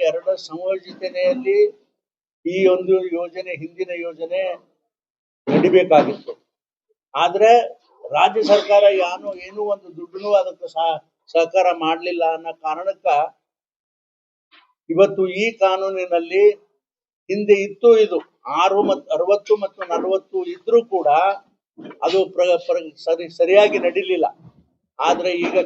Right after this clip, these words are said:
ಕಡ್ಡಾಯವಾಗಿ ದೇಶದ ಬ-, ಬ-, ರಾಜ್ಯ-, ಭಾರತ, ಭಾ-, ದೇಶದ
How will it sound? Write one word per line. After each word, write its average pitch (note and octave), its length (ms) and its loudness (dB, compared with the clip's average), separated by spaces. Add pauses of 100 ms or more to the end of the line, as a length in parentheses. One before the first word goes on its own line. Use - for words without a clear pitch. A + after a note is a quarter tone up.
ಕಡ್ಡಾಯವಾಗಿ F#3+ 1120 2 (580)
ದೇಶದ G3 580 0
ಬ-, C#3+ 480 0
ಬ-, B2 340 -10
ರಾಜ್ಯ-, - 440 -12 (640)
ಭಾರತ, D#3 300 -2
ಭಾ-, C3+ 460 -6 (880)
ದೇಶದ G3+ 480 4